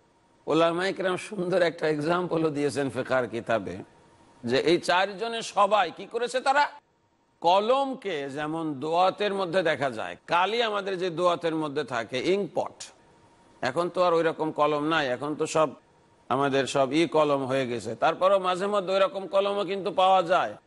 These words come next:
আপনারা অনেক সময় দেখবেন, মনে করেন, এই দেখেন আমার পকেটে এই কলম আছে, এখানে এখনো ওই কালি এখনো দেওয়া যায়, you can do that। এরকম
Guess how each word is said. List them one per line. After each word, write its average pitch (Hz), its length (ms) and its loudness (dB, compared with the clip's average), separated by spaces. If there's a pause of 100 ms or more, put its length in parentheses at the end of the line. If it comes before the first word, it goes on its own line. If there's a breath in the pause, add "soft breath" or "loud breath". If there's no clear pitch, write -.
(220)
আপনারা 170 260 0
অনেক 196 200 0
সময় 220 280 0
দেখবেন, 185 520 0 (340)
মনে 226 220 2
করেন, 196 200 2
এই 180 120 -2
দেখেন 160 300 0
আমার 160 240 0
পকেটে 151 360 0
এই 156 100 4
কলম 139 320 2
আছে, 120 280 -8 (720)
এখানে 165 300 0
এখনো 170 360 0
ওই 165 140 4
কালি 160 300 0
এখনো 151 300 -4
দেওয়া 139 240 0
যায়, 110 280 -4 (360)
you 120 140 -8
can 156 140 -2
do 202 140 2
that। - 320 -4 (720)
এরকম 196 640 2